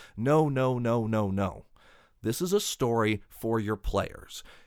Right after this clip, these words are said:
You are now entertaining yourself, and what you should be doing is looking what engages with them, what engages with their backstory, what progresses and tells this story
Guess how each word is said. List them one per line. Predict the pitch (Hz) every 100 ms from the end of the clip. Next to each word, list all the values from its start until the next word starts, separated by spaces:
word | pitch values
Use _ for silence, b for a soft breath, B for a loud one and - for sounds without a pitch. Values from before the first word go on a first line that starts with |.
| b
You | 98 113 135
are | 139
now | 127 123
entertaining | - 113 107 - 113 107 98
yourself, | 95 - 147 120 95
and | 101
what | 98
you | 101
should | 95 - 120
be | 120
doing | 113 110 110 104
is | 104 92
looking | 104 107 107 92
what | 110 -
engages | 139 107 110 113 110 95
with | 98 87
them, | 101 95
what | 92 101
engages | 123 107 104 107 110
with | 98
their | 101
backstory, | 95 98 - - 98 98
what | 92 107 -
progresses | 135 104 107 101 107
and | 98 98
tells | - 120 123 101
this | 110
story | - - 170 143 98 95